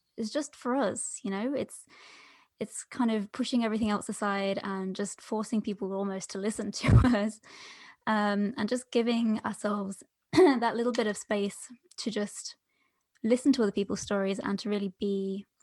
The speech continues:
um, you know, kind of surrounded, if you like, with other people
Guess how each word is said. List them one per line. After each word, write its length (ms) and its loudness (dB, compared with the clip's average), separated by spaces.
um, 680 -2
you 100 2
know, 180 -4
kind 180 2
of 140 -4
surrounded, 680 0
if 160 -10
you 60 -2
like, 200 -8
with 380 -2
other 180 -4
people 420 -6